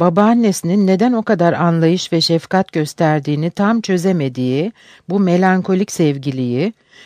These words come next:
şimdi tanıdığı ilk günden daha çok kendisine ait hissediyordu. Babaannesinin satırlarına döndü. Onun kollarından sıyrılıp yatağa doğru yürüdüm.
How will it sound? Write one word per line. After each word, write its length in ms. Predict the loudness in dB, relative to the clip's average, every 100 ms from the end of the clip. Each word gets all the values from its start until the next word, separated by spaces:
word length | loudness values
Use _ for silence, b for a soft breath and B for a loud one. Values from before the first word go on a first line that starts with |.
| b
şimdi 520 | -6 -2 0 0 -2
tanıdığı 500 | -2 0 2 2 0
ilk 300 | 0 -4 -4
günden 460 | -4 0 2 2 2
daha 180 | 0 0
çok 260 | -4 -4
kendisine 520 | 0 0 0 -4 -2
ait 400 | -2 -2 -2 -4
hissediyordu. 840 | -8 -4 -4 -2 -2 -2 -4 -6 -6 _ _ _ _ _ _ _ B B B B B
Babaannesinin 800 | 2 6 6 6 4 2 0 0
satırlarına 800 | 2 2 2 4 4 2 0 -2
döndü. 480 | -2 -2 -4 -4 -8 _ _ _ _ _ _ B B B B
Onun 360 | 0 2 2 0
kollarından 760 | 0 2 4 6 4 4 4 4
sıyrılıp 680 | 2 0 2 0 -2 0
yatağa 480 | 0 2 2 2 2
doğru 280 | 0 0 0
yürüdüm. 520 | -2 -2 -4 -4 -6